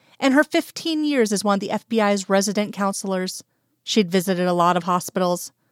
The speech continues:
had acquired a lot of memories, both good and bad.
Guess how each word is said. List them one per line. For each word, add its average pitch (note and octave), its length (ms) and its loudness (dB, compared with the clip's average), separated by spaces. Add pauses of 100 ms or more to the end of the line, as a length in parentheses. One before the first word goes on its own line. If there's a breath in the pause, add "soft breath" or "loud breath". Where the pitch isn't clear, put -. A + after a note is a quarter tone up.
(220)
had F#3+ 160 2
acquired F#3 400 2
a F#3+ 40 2
lot F3 200 4
of F#3+ 80 2
memories, F3+ 520 -2 (600)
both C4+ 180 4
good G#3 160 4
and G3 160 2
bad. F3+ 360 0